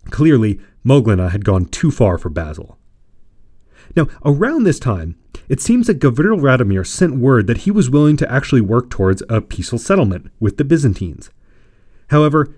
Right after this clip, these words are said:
his overtures were immediately dismissed. Again, Basil simply saw no reason to stop his campaign just when victory seemed at hand.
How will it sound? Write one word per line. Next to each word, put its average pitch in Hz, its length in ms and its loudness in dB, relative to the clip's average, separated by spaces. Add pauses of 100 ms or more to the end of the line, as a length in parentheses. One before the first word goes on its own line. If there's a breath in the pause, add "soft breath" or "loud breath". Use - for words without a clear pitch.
his - 200 0
overtures 156 640 0
were 135 180 0
immediately 131 800 2 (160)
dismissed. - 600 -8 (1300)
Again, 156 380 0 (140 loud breath)
Basil 165 480 0
simply 226 320 0
saw 151 440 -4
no 156 320 2
reason 135 440 2
to 95 80 -6
stop 131 400 -2
his - 180 0
campaign 101 540 -2
just 180 240 -2
when 170 100 4
victory 117 500 2
seemed 92 300 -2
at 87 100 -6
hand. - 460 -4